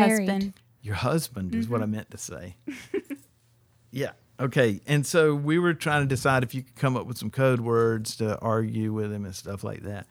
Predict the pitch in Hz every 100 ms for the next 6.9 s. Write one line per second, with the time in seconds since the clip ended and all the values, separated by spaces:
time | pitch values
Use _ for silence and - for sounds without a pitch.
0 | - 247 240 214 143 139 135 127 170 180
1 | 214 214 160 120 135 170 165 139 139 120
2 | - 147 196 - 170 185 - 160 226 190
3 | 135 143 127 135 131 139 135 127 - 131
4 | 110 90 110 120 127 101 95 - - 92
5 | 92 - - - 107 104 - 214 214 160
6 | - 196 226 220 196 196 208 -